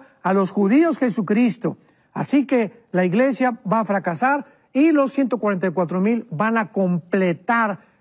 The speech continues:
la evangelización del mundo. Ellos van a continuar lo que la iglesia dejaron incompleta. ¿Por qué la iglesia? ¿Por qué nosotros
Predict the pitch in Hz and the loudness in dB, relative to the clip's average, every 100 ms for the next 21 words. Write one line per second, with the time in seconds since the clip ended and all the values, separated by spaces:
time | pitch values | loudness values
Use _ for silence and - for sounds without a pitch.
0 | - 185 180 170 156 175 170 170 - 208 | -4 0 0 0 -2 0 0 -4 -2 0
1 | 202 196 - 165 175 156 156 208 226 190 | 0 -4 -8 -2 0 0 2 4 4 2
2 | 160 135 - _ _ - 226 214 226 226 | 2 -2 -10 _ _ 0 0 2 0 0
3 | 208 180 202 220 226 208 190 170 165 220 | -2 -2 0 2 0 0 0 0 0 0
4 | 208 208 180 202 226 247 - - 254 262 | 0 -2 0 0 -2 -4 -10 -2 2 2
5 | 208 240 208 - 202 175 160 131 _ _ | 2 0 0 0 0 0 -4 -6 _ _
6 | _ - 202 254 294 277 240 233 196 190 | _ -2 0 2 2 2 2 0 0 -2
7 | 180 170 294 311 285 262 208 175 170 | -2 0 0 0 0 0 -2 -2 -4